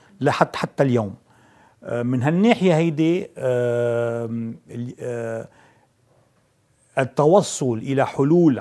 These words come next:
عملية بده إرادة، والإرادة اليوم غير موجودة لأنه من افتعل الأزمات المتتالية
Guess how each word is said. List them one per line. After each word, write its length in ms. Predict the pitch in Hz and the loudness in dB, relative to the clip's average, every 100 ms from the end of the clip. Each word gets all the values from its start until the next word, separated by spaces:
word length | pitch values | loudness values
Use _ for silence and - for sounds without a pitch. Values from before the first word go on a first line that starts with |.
| - | -2
عملية 720 | 123 120 123 135 123 160 220 - _ _ _ _ _ _ _ | -2 0 0 -2 -2 -4 -6 -14 _ _ _ _ _ _ _
بده 360 | 151 147 151 143 | -2 -2 -2 0
إرادة، 300 | 123 117 90 - _ _ _ _ _ - | 2 0 -4 -16 _ _ _ _ _ -2
والإرادة 680 | 131 170 143 151 196 165 131 | -2 0 2 8 8 8 4
اليوم 480 | 123 143 160 160 - - | 2 2 2 0 -6 -4
غير 280 | 139 156 147 | 2 4 4
موجودة 580 | 139 139 113 127 98 - | 4 2 2 -2 -4 -8
لأنه 380 | 117 123 143 143 | -2 -2 0 0
من 240 | 143 196 185 | 2 2 -2
افتعل 540 | - - 180 165 147 | -2 -2 0 0 0
الأزمات 680 | 127 127 120 117 123 123 131 - | -2 -2 -2 -2 -2 -4 -6 -10
المتتالية 800 | 120 117 113 110 117 117 110 | -8 -8 -8 -10 -8 -8 -8